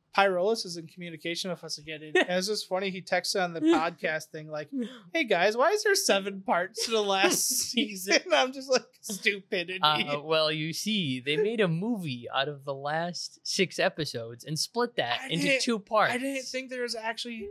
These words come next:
Speaker 1: seven parts to it, but I was thinking about it. I don't know if it's exactly seven
Speaker 2: It's,
Speaker 1: or six.
Speaker 2: it's, yeah, it's something ridiculous.
Speaker 1: 'Cause it was gonna be season four.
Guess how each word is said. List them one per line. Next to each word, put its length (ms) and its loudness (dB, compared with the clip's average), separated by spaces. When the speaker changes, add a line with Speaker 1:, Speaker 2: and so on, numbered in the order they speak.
Speaker 1:
seven 760 0
parts 460 0
to 120 -2
it, 120 0
but 100 -4
I 20 -6
was 160 -4
thinking 240 -8
about 260 -2
it. 80 -2
I 40 2
don't 100 2
know 60 4
if 120 -2
it's 120 -8
exactly 360 -6
seven 280 -4
Speaker 2:
It's, 100 -6
Speaker 1:
or 100 0
six. 440 -4
Speaker 2:
it's, 280 -8
yeah, 380 0
it's 160 -4
something 360 0
ridiculous. 360 -2
Speaker 1:
'Cause 80 4
it 40 2
was 200 2
gonna 180 0
be 120 0
season 340 -2
four. 440 -6